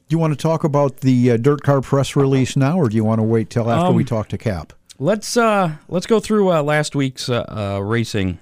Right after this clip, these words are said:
Speaker 1: Was there any?
Speaker 2: There was, as a matter of fact, and, uh, well, we'll get to the, uh, how many and who won that coming up a little bit later. Because
Speaker 1: Well, that's convoluted because
Speaker 2: Mm, kind of. Uh, last week, of course, uh, most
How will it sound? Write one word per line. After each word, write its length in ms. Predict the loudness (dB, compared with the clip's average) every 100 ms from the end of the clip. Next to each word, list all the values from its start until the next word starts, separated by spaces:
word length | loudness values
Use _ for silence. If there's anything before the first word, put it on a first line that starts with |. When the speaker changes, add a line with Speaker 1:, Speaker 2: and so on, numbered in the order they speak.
| _
Speaker 1:
Was 180 | -6 -4
there 180 | -2 0
any? 220 | 0 -2 -4 -2
Speaker 2:
There 160 | 0
was, 540 | 2 2 2 2 -2 -6
as 100 | -6
a 40 |
matter 180 | -2 -2
of 60 | -2
fact, 280 | -4 -4 -12 -20 -20 -20 _ -10
and, 360 | -4 -2 -2 -2
uh, 140 | -6
well, 180 | -8 -8
we'll 80 | -8
get 200 | -8 -8
to 140 | -6 -6
the, 260 | -6 -6
uh, 160 | -8 -10 -14 _ _ _ _ -20 _ -14
how 180 | -6 -2
many 360 | 0 0 0
and 140 | -2 -4
who 80 | -4
won 220 | -4 -4
that 260 | -6 -8 -8
coming 180 | -8 -8
up 120 | -8
a 40 |
little 180 | -10 -10
bit 100 | -10
later. 260 | -6 -6 -4
Because 180 | -2
Speaker 1:
Well, 100 | 0
that's 220 | 0 -2 -4
convoluted 840 | -2 0 0 0 2 0 -2 -4
because 600 | -6 -4 -4 -4 -6 -14 -8
Speaker 2:
Mm, 460 | -6 -6 -10 -18 -16
kind 320 | -8 -2 -2
of. 300 | -2 -8 -18 -20 _ _ _ _ _ _ -2
Uh, 480 | 2 2 4 2 2
last 340 | 0 0 0
week, 200 | 0 0
of 60 | -2
course, 400 | 0 0 0 0
uh, 340 | 0 2 0
most 720 | -4 -4 0 0 -2 -10 -16